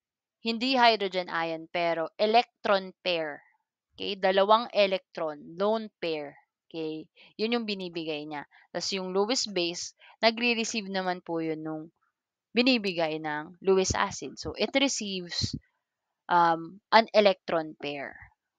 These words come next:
forming acid-base adduct. Okay?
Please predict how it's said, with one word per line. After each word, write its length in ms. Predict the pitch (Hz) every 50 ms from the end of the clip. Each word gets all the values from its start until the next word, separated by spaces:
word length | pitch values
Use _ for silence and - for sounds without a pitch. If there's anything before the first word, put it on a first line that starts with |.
| _ _
forming 640 | - 269 285 339 349 311 269 240 240 247 269 277 -
acid-base 720 | 180 190 196 - - 190 175 160 147 147 156 151 - -
adduct. 320 | - 156 151 147 - - - _ _ _ - - - - - - - - - - -
Okay? 320 | - 196 202 247 285 311